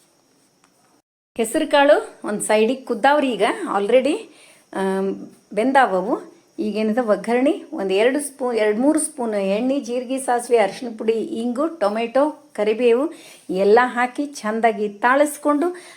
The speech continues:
ಅದರೊಳಗೆ ಹಸಿಮೆಣಸಿನ್ಕಾಯಿ ಪೇಸ್ಟು, ಮತ್ತು ನೀವು, ಆ, ಉಳ್ಳಾಗಡ್ಡಿ, ಬೆಳ್ಳುಳ್ಳಿ ಹಾಕ್ತಿದ್ರೆ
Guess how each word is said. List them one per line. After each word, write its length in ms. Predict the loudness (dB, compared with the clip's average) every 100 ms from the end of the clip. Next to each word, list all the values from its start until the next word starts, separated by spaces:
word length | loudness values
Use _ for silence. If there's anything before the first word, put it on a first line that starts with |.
| -4
ಅದರೊಳಗೆ 640 | 0 2 4 4 2 0
ಹಸಿಮೆಣಸಿನ್ಕಾಯಿ 1000 | -6 -6 -4 0 2 2 -2 -6 -2 -2
ಪೇಸ್ಟು, 800 | -2 -8 _ 0 0 -2 -6 -8 -10 -20 -20 -6
ಮತ್ತು 320 | -4 -2 -2
ನೀವು, 500 | 0 -2 -2 -2 -4 -6 -14 -20 -20 _ -4
ಆ, 140 | 0 2 2 2 0 -2
ಉಳ್ಳಾಗಡ್ಡಿ, 440 | -2 2 2 2
ಬೆಳ್ಳುಳ್ಳಿ 320 | 2 2 2 0
ಹಾಕ್ತಿದ್ರೆ 560 | -2 -8 -6 -6 -8